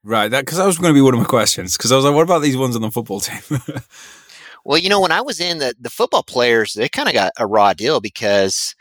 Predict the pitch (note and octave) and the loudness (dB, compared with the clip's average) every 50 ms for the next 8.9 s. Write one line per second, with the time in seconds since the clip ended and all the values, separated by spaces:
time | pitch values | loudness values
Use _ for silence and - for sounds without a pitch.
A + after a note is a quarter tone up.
0 | _ _ - - B2 C#3 D#3+ E3 D3+ - - - - B2 G#2+ - - - G3 C4+ | _ _ -6 -4 -4 -2 -4 -6 -6 -10 -10 -8 -8 -8 -6 -4 -2 0 0 0
1 | D4 C#4+ B2+ A2+ G#2 G2 A#2 G#2 C3 C#3 D#3 B2 A2 F#2 D#2+ - A#2 C#3 G#2+ F2+ | 0 2 2 0 0 0 -2 0 0 0 0 -2 -6 -10 -6 -4 -2 -2 -2 -2
2 | C2+ - - - - _ _ _ _ _ - G2+ G2 F#2 F2 - _ _ _ - | -4 -8 -12 -18 -20 _ _ _ _ _ -16 -14 -14 -14 -14 -16 _ _ _ -4
3 | C#3 C3+ - D3+ D3 D3 C#3+ C3 A#2+ - - B2+ - - B2 A2+ B2 E3 F#3+ - | -4 -2 0 0 0 0 0 -2 -6 -10 -10 -10 -10 -10 -8 -6 -4 -4 -4 -4
4 | - A2 G2+ G#2+ G#2+ B2 B2+ B2+ G#2+ G#2 A2 A2+ A#2 A2+ - - G#2 - A2 A2+ | -6 -6 -6 -4 -2 -2 -2 -2 -4 -4 -2 -2 -2 -2 -4 -6 -8 -6 -4 -4
5 | A2 A2+ A2+ A2 G2 - - A#2 G#2 E2+ E2+ F#2 G#2+ B2+ C3 G#2+ G2 F#2 - _ | -4 -4 -4 -6 -6 -4 -4 -4 -4 -4 -4 -4 0 0 2 0 0 -4 -8 _
6 | _ _ _ _ _ _ _ - - - - G#2 G2 G2 G2+ G2 F#2 - G#2+ G#2 | _ _ _ _ _ _ _ -12 -12 -10 -8 -8 -6 -6 -6 -6 -6 -6 -8 -8
7 | - - - G#2 G#2 G2+ F#2 - - A#2+ G#2 A2+ A#2+ C3+ D#3 - - - C#3 A#2 | -8 -8 -6 -4 -4 -4 -4 -4 -4 -6 -4 -2 -2 -2 -2 -4 -4 -6 -4 -4
8 | A2 A2 F#2+ F2+ F#2+ G#2+ A2+ A2 G#2+ - A2 F#2+ F#2+ G2 F#2+ F#2+ - | -4 -4 -2 2 2 4 4 2 0 -2 -6 -8 -6 -4 -4 -6 -6